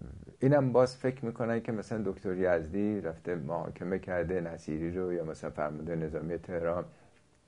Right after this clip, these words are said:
اصلاً همه اینا زیر نظر، اه، خلخالی و دادگاه‌های انقلاب بود. اون موقع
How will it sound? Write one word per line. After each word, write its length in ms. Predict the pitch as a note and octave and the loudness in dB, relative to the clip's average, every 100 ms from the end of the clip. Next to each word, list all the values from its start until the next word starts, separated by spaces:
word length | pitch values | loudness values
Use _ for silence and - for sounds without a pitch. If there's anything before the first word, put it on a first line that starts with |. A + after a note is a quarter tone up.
| _ _ - - - C3 | _ _ -20 -20 -6 0
اصلاً 300 | C3 C3+ C#3 | 2 2 2
همه 280 | A2 C3+ | 4 6
اینا 220 | D3+ C#3 C3+ | 8 8 8
زیر 260 | B2+ A2+ | 8 8
نظر، 520 | A2+ F#2+ F#2+ A2+ B2 B2 - - - - - - | 8 8 8 10 10 10 4 -18 -18 -18 -10 4
اه، 600 | F#2+ F2+ E2+ C#2+ C2 A2 | 6 8 6 4 0 -2
خلخالی 640 | - F#2 F2 F#2+ F2 A2 | 6 6 8 6 6 6
و 160 | A#2 A2+ | 6 4
دادگاه‌های 800 | - E2 E2+ - F2+ F2+ F2+ - | 4 2 2 0 0 2 2 0
انقلاب 580 | F2+ F2+ F2 A2 A#2 F#2+ | -2 -4 0 0 0 0
بود. 220 | E2+ - - - - - | -2 -4 -14 -20 -20 0
اون 200 | C3 D#3+ | 4 6
موقع 580 | D3+ C3 D3 D#3 C#3+ | 6 8 8 8 8